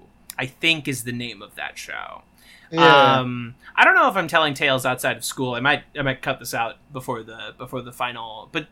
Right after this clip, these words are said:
Speaker 1: the, the way they shot that, 'cause you are like, "How'd they do that?" 'Cause Mark Ruffalo looks very different
Speaker 2: Yeah.
Speaker 1: between his two twin roles, and he has, like, different, like, hair and facial hair. And the way they did it is they fucking shot the show <laughs> twice.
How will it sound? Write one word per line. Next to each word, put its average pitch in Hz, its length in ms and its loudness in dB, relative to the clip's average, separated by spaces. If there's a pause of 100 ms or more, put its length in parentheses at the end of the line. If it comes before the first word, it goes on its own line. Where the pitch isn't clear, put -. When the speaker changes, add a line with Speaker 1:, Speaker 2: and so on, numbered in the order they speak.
Speaker 1:
the, 160 140 -6
the 135 280 -6
way 147 320 2
they 415 180 -4
shot - 380 2
that, 73 260 -8 (360)
'cause 165 160 -2
you 233 120 -2
are 302 140 6
like, 170 380 2 (300)
"How'd 508 180 8
they 571 120 4
do 539 260 0
that?" - 300 -6 (260)
'Cause 240 160 -4
Mark 392 160 2
Ruffalo 370 460 2
looks 170 200 -2
very 160 340 2
different 127 480 -4 (680)
Speaker 2:
Yeah. 143 100 -4
Speaker 1:
between 165 260 4
his 147 200 -4
two 170 260 -4
twin 135 320 -2
roles, 139 500 0
and 143 120 -2
he 139 80 0
has, 131 160 -2
like, 127 160 -2
different, 131 400 -2
like, 120 180 -8 (160)
hair 190 320 6
and 131 140 -2
facial 226 300 -2
hair. 202 160 0
And 202 80 -4
the 175 60 -6
way 262 140 2
they 415 140 -4
did 240 240 2
it 427 120 -2
is 156 100 -2
they 190 360 -2
fucking 254 360 0
shot - 340 2
the 226 80 0
show 302 340 2
<laughs> - 40 -4
twice. 285 760 4